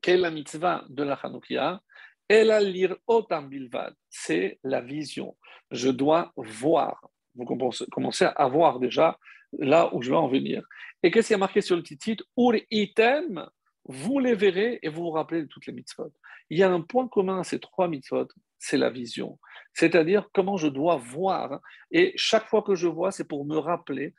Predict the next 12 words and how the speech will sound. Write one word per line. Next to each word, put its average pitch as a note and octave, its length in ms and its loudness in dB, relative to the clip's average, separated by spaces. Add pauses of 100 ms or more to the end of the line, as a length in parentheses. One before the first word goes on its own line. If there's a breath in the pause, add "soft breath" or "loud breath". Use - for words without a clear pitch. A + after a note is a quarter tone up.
(220 soft breath)
ce - 140 -8
que C#3 160 0
Hachem F#3 380 0
m'a F#3 100 2
ordonné, E3 500 -2
ce - 140 -8
que C3+ 140 -4 (100)
Hachem - 480 -2
fait D#3+ 160 0
pour D3 260 -2
moi. C#3 300 0 (320 loud breath)
Donc, E3+ 280 2